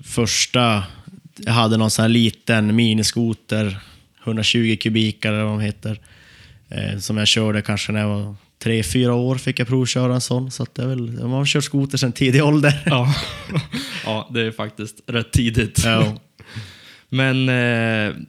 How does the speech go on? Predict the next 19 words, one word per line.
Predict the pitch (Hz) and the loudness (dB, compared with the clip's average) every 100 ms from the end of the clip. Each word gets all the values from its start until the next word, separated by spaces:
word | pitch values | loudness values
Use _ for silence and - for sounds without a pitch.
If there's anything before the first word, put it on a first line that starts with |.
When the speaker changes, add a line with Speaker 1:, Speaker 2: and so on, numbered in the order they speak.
| - 98 | -16 -6
Speaker 2:
när | 113 135 143 | -2 0 0
blev | 127 135 131 120 | 0 2 0 0
det, | 123 123 120 - - | 0 0 -2 -6 -6
alltså, | 123 | -4
där, | 120 131 135 | -2 -2 -2
när | 127 139 147 | -2 0 0
gick | 123 151 156 - | 0 -2 -2 -6
det | 113 | -6
från | 117 113 | -2 -2
att | |
vara | 110 101 98 | 0 0 0
någonting | 104 107 98 101 101 | -2 -2 -4 -4 -4
kul | - 139 139 117 | -4 -2 -2 -2
som | 107 | -4
du | 104 | -6
bara | 98 | -4
gjorde | 101 98 95 | -4 -6 -8
på | 104 | -8
helger | 107 117 107 113 160 160 | -4 -2 -2 -4 -2 -4